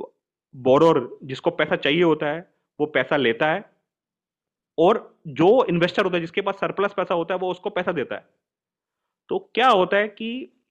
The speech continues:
जैसे, अ, जो इशूअर होता है, जैसे मैं कॉर्पोरेट रिलायंस हो गया, रिलायंस को पैसा चाहिए या,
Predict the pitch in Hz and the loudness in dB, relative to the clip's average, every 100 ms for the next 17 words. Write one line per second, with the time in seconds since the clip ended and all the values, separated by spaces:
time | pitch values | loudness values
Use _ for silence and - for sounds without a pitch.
0 | _ _ _ 147 147 139 202 208 - _ | _ _ _ -4 -4 0 0 -2 -6 _
1 | _ _ 131 131 123 - _ _ _ _ | _ _ -8 -6 -10 -18 _ _ _ _
2 | _ _ _ _ _ _ _ _ 92 92 | _ _ _ _ _ _ _ _ -12 -10
3 | - 131 160 175 - 214 175 127 139 139 | -12 -2 0 2 2 4 4 2 -2 -2
4 | 160 156 151 151 165 147 151 175 143 147 | -4 0 2 2 2 2 2 2 0 -2
5 | 143 143 160 170 170 170 160 123 104 - | -2 -2 -4 -8 -6 -6 -6 -8 -10 -10
6 | 143 156 - | -2 -2 -2